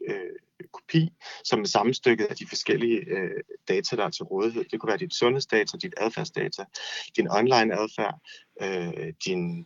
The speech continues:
din, øh, dit indtag, øh, din aktivitet.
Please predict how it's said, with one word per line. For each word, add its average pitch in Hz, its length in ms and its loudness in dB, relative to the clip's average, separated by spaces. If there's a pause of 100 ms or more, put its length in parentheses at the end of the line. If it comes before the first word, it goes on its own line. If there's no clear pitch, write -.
(120)
din, 82 440 -4
øh, 82 400 -8
dit 87 120 -8
indtag, 139 640 4 (360)
øh, 180 200 -2 (120)
din 92 100 -2
aktivitet. 127 840 -2